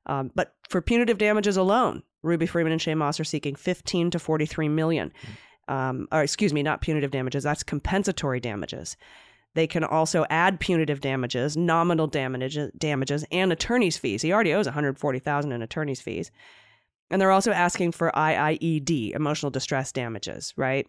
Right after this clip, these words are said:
And that's aside from, um, all of the other fifteen to forty-three million. It could, it could end up being more. Now, there's more info in here besides that.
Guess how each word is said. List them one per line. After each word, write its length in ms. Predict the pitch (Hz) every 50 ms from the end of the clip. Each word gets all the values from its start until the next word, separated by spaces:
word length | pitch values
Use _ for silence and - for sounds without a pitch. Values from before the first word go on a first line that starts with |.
| _ -
And 160 | - 143 139 143
that's 200 | 139 139 - 156
aside 420 | - - - 151 151 151 156 147
from, 460 | - - 151 135 131 131 127 123 - - _
um, 380 | - - - - - - - - - - - _ _ _ _ _ - - _
all 220 | - 143 147 147 147
of 160 | 143 135 - -
the 360 | 143 143 131 117 - - - - - - _ _ _ _ _ _ _ _
other 320 | - 190 196 190 170 135 117
fifteen 520 | - - - 165 165 - - 175 160 147
to 60 | -
forty-three 380 | - - 165 139 143 - 165 151
million. 320 | 156 185 180 170 151 117
It 80 | 123 -
could, 220 | - 185 170 - -
it 140 | 127 139
could 120 | - 180 156
end 140 | 147 - -
up 80 | -
being 160 | - 135 135
more. 340 | 151 165 160 139 - - - - - - - - - - - - _
Now, 120 | 160 165
there's 180 | 165 170 170 185
more 240 | 202 202 208 214 -
info 440 | - 202 196 - - 185 175 165
in 120 | 160 156 165
here 380 | 151 170 156 127 131 185 202
besides 500 | 196 - 165 - - 170 160 156 147 151 151
that. 380 | 151 147 127 120 180 - -